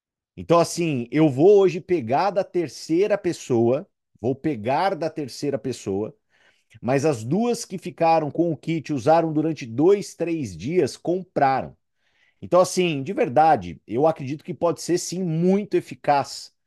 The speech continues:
porque estou fazendo, estou vendo. Né? Todo mundo, eu acho que minimamente que vá me devolver, que por hora não comprar prontamente, vai ficar apaixonada por produto e não vai esquecer que o produto existe. Não vai esquecer que o produto existe.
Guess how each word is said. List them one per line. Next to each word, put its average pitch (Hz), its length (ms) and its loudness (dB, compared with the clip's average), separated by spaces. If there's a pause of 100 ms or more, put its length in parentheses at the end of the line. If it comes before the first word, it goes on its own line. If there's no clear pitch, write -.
(120)
porque 113 200 -4
estou 175 400 0
fazendo, 165 520 -2
estou 180 340 0
vendo. 156 340 -2 (360)
Né? 127 100 -2
Todo 202 340 4
mundo, 175 240 0
eu 165 60 4
acho 156 220 2
que 156 80 -10
minimamente 170 580 -4
que - 80 -8
vá 143 220 2
me 175 80 -4
devolver, 156 400 0
que 151 100 -10
por 185 240 -4
hora 151 180 6
não 151 160 -4
comprar 160 440 -2
prontamente, 147 880 -4 (420)
vai 202 220 6
ficar 208 160 0
apaixonada 185 540 0
por 180 100 -6
produto 170 380 -2
e - 20 -4
não 208 180 0
vai 165 280 2
esquecer 170 420 -4
que 147 100 -6
o 135 40 -2
produto 160 340 -2
existe. 147 580 -4 (680)
Não 175 240 0
vai 156 240 2
esquecer 175 400 -2
que - 80 -10
o - 20 -14
produto 156 280 -4
existe. 135 540 -4